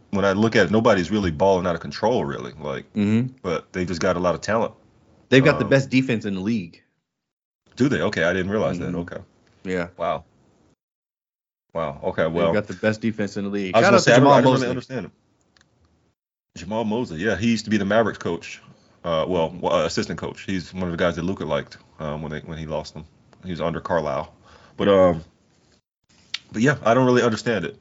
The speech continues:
Speaker 1: Um, but
Speaker 2: <laughs>
Speaker 1: it's, it's good to see. Um,
Speaker 2: Yeah.
Speaker 1: them and the Pacers, yeah, those are probably the biggest surprises for me in the East.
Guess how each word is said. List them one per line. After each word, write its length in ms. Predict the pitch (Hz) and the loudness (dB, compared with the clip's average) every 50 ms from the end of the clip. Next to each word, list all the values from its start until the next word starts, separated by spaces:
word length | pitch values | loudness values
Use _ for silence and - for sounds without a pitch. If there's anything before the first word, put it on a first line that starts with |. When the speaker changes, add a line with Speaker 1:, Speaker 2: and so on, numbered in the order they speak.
| - | -8
Speaker 1:
Um, 440 | 82 82 82 82 80 78 78 76 76 _ - - _ _ _ - | -6 -4 -4 -4 -4 -6 -8 -10 -16 _ -20 -20 _ _ _ -14
but 380 | 85 82 90 85 78 - - - 147 135 - - 143 135 - - 135 - - | -8 -6 -4 -4 -4 -4 -6 -6 -8 -8 -8 -10 -12 -10 -10 -12 -14 -14 -16
Speaker 2:
<laughs> 640 | 120 _ _ _ _ _ _ _ _ _ _ _ | -20 _ _ _ _ _ _ _ _ _ _ _
Speaker 1:
it's, 240 | 90 92 87 - - | -6 -4 -4 -4 -2
it's 140 | - 98 90 | -2 -4 -2
good 200 | 92 120 113 107 | 0 0 0 0
to 60 | 107 | -2
see. 340 | - - - 104 110 120 - - - | -4 -4 -2 -2 -2 -4 -6 -10 -8
Um, 540 | - 90 90 90 87 85 80 80 76 73 71 - _ _ _ _ _ _ _ _ | -4 -2 0 0 0 0 -2 -2 -4 -8 -12 -16 _ _ _ _ _ _ _ _
Speaker 2:
Yeah. 160 | 95 90 82 80 _ _ _ _ _ _ _ _ _ _ _ _ _ _ _ _ _ _ _ _ _ _ _ _ _ _ _ _ _ _ _ _ _ _ _ _ - - - _ _ _ _ _ _ _ _ _ _ _ _ _ - | -10 -8 -8 -10 _ _ _ _ _ _ _ _ _ _ _ _ _ _ _ _ _ _ _ _ _ _ _ _ _ _ _ _ _ _ _ _ _ _ _ _ -18 -18 -18 _ _ _ _ _ _ _ _ _ _ _ _ _ -10
Speaker 1:
them 280 | - 92 123 175 190 | 0 2 4 4 4
and 80 | 202 147 | 4 2
the 60 | 113 | 0
Pacers, 500 | - - - 123 127 123 - 90 80 76 | 0 0 0 0 0 0 -2 -6 -6 -4
yeah, 140 | 92 104 98 | -4 -2 -2
those 220 | 90 110 123 127 | 0 0 0 0
are 40 | 120 | -2
probably 240 | 107 - 113 107 95 | -2 0 0 0 0
the 80 | 85 85 | -4 -4
biggest 320 | 76 107 95 95 92 - | -4 -4 -4 -4 -4 -8
surprises 440 | - 87 - - 92 87 85 85 80 | -10 -6 -2 0 0 0 0 -2 -6
for 100 | - 80 | -10 -12
me 160 | 78 82 80 | -10 -10 -10
in 100 | 73 67 | -10 -12
the 60 | 60 | -12
East. 420 | 55 65 65 71 - - - - | -14 -16 -16 -18 -20 -20 -20 -20